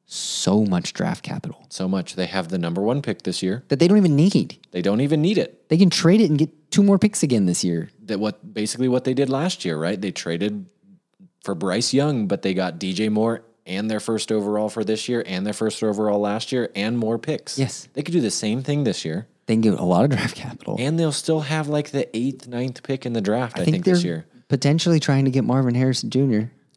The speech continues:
Speaker 2: I think so. If
Speaker 1: So
Speaker 2: he's
Speaker 1: they can
Speaker 2: gonna
Speaker 1: trade down to, like, three or four and grab him.
Speaker 2: Or some other wide receiver, yeah. Or they could trade down to three or four from a, uh, for, to give the team number one overall.
Speaker 1: All I have to say is the Bears might be really good, like,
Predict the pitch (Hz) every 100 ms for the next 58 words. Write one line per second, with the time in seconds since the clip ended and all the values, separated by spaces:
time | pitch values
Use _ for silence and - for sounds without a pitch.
0 | _ 110 - 95 98 107 98 143 - 104
1 | 107 135 - 110 151 156 143 139 143 123
2 | 117 - 101 117 117 120 127 131 95 85
3 | 82 110 120 127 123 120 110 104 104 98
4 | 95 104 107 104 120 90 90 90 113 101
5 | 95 90 98 110 - 104 127 - 104 107
6 | 101 92 90 92 87 73 98 85 - 98
7 | - 101 95 90 98 - - 95 - 101
8 | 101 101 131 131 113 98 92 80 98 131
9 | - 104 202 208 147 135 185 190 - -
10 | _ _ _ _ _ _ _ _ _ _
11 | _ _ _ _ - 113 _ _ - 131
12 | 254 214 - _ _ _ _ _ _ _
13 | _ _ _ _ 196 156 - 147 135 120
14 | 113 95 92 92 - 98